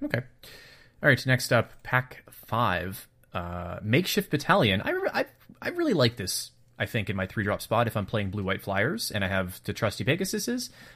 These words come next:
um, or any way to curve out reliably on my opponent. It is two and a white for a three two. Whenever it attacks with two other creatures,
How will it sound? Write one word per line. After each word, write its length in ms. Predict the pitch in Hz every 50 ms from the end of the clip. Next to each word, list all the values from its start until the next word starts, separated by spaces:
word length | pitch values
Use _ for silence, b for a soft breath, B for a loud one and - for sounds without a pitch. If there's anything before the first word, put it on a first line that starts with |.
| B B B
um, 260 | - 101 101 101 104
or 160 | 104 110 123 -
any 200 | 123 120 120 120
way 160 | 110 113 110
to 80 | 101 98
curve 260 | - - 110 104 95
out 160 | 98 95 -
reliably 420 | 98 95 95 90 90 90 101 98 92
on 120 | 90 90
my 100 | 90 90
opponent. 480 | 90 - - 101 92 92 92 90 - b b b b b
It 80 | 107 110
is 120 | 104 -
two 200 | - - 202 214
and 80 | 214 202
a 20 |
white 320 | 175 156 160 165 170 170
for 180 | - - - 120
a 60 | 113
three 240 | 113 - 165 160 156
two. 400 | - - 160 156 151 147 - - -
Whenever 400 | - 117 120 123 117 123 117 113
it 120 | 107 104
attacks 460 | - - 127 120 107 - - - -
with 160 | - 113 - -
two 200 | - 302 302 285
other 140 | 214 202
creatures, 640 | 143 - 165 151 147 - 208 277 269 - - - -